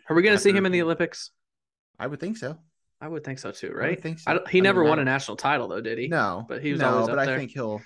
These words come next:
Speaker 2: I think he can get there.
Speaker 1: Yeah.
Speaker 2: Um, that's pretty cool. Uh, happy to see him having a lot of success.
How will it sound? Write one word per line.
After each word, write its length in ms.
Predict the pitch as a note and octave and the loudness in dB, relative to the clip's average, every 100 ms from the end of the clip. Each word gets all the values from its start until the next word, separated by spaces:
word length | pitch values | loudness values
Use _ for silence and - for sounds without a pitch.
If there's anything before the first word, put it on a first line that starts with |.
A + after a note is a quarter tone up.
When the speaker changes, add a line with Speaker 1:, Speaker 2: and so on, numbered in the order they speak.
| - | -8
Speaker 2:
I 140 | D#3 F3+ | -4 -2
think 180 | G3 | -4
he 160 | - C#3+ | -2 -4
can 140 | B2 | -2
get 160 | A2 G#2 | -4 -4
there. 260 | G2+ A#2+ _ _ - - _ - | -4 -6 _ _ -20 -20 _ -8
Speaker 1:
Yeah. 160 | G#2+ | -6
Speaker 2:
Um, 80 | G#2 | -2
that's 200 | C3+ D#3 | 2 2
pretty 200 | D#3+ D#3 | 4 0
cool. 320 | C3+ C3+ C3 - | 2 0 0 -6
Uh, 280 | A#2 A2+ A2 | -4 -2 0
happy 240 | C3 C3 | -2 -2
to 80 | A#2+ | -6
see 200 | - B2+ | -4 -4
him 360 | B2+ A#2 A2+ A2+ | -2 -2 -6 -4
having 240 | B2 A#2 | -4 -2
a 40 | |
lot 120 | A2 A2+ | -4 -4
of 60 | |
success. 640 | A2+ - - A#2 A2+ - | -6 -8 0 0 0 -6